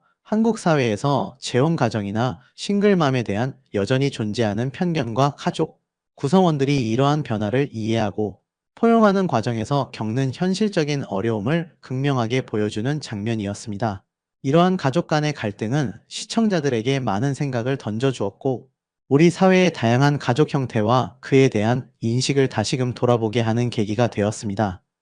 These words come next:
이민호 씨의 결혼 스토리는 단순히 한류 일 세대 아이돌의 새로운 시작을 알리는 개인적인 사를 넘어 현대 사회의 다양한 가치관과 인식이 충돌하고 때로는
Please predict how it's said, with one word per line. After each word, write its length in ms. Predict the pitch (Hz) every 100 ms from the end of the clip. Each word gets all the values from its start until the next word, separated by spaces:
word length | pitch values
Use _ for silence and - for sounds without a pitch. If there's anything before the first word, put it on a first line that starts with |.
| _ -
이민호 340 | 123 175 196
씨의 320 | 190 175 160
결혼 320 | 151 117 135
스토리는 640 | 135 - 147 110 139 135 - -
단순히 680 | - 110 117 127 127 120 -
한류 600 | - 190 185 185 180 180
일 200 | - 185
세대 340 | 196 190 165 156
아이돌의 640 | 110 101 113 107 107 117 131
새로운 380 | - 190 180
시작을 440 | 160 - 131 117 139
알리는 460 | 101 90 98 143 165 _
개인적인 600 | - 127 135 147 131 117
사를 260 | 107 110 120
넘어 340 | 104 98 107 - _ _ _
현대 360 | - 202 202 202
사회의 460 | - 175 160 156
다양한 440 | - 110 120 135 135
가치관과 880 | 151 - - 117 98 98 131 92 -
인식이 460 | 113 120 127 139
충돌하고 760 | 135 - 196 175 120 98 120 - _ _ _ _
때로는 500 | 175 156 156 160